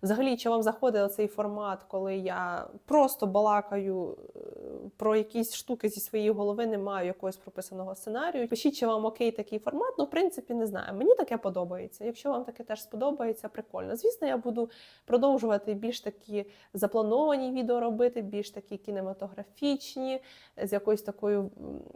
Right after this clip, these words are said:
класно підібраною інформацією, але інколи хочеться отакої от простоти. Тому, да.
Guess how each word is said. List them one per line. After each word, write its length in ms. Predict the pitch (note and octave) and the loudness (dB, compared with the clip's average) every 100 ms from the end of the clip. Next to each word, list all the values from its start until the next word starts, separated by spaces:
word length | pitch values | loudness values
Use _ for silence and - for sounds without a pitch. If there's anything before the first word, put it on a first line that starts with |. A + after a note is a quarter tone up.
| - G1+ - - - - G#3+ | -20 -20 -20 -20 -20 -18 -4
класно 380 | A#3 A#3 A3+ | 2 2 0
підібраною 540 | G3+ F#3+ G3+ G3 G3 G3 | -8 -4 -4 -4 -4 -4
інформацією, 720 | G#3+ C4 G4+ A4 - A#3+ A3 | -4 -4 -2 -2 -4 -4 -2
але 160 | A3+ A#3 | -2 -2
інколи 400 | F#4 F#4+ C4+ B3 | -2 0 0 0
хочеться 420 | B3 B3 - G#3 | -2 -6 -8 -10
отакої 360 | G#3 - G3 F#3+ | -10 -8 -8 -8
от 120 | - | -8
простоти. 560 | G3+ - C4 E4 E4+ - _ _ _ _ _ _ _ _ - - - - - _ | -10 -8 -10 -6 -6 -8 _ _ _ _ _ _ _ _ -20 -20 -20 -20 -20 _
Тому, 400 | G3+ G#3 A3+ A3+ A#3 _ | -6 -2 -4 -6 -10 _
да. 240 | G3 - | -8 -8